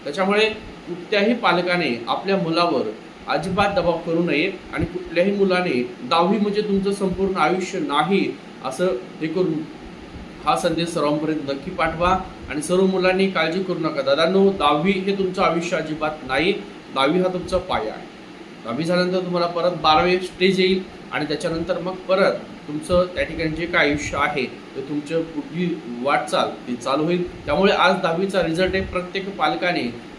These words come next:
हा व्हिडिओ सर्व पालकांपर्यंत शेअर करा. आवडल्यास नक्की आपल्या चॅनल लाईक करा, शेअर करा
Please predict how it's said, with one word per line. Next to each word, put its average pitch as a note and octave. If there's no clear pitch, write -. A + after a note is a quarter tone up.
हा F#3
व्हिडिओ F3
सर्व F3+
पालकांपर्यंत C#3+
शेअर D#3
करा. F3
आवडल्यास C#3
नक्की D3+
आपल्या E3
चॅनल D3+
लाईक D3+
करा, E3
शेअर D3
करा E3+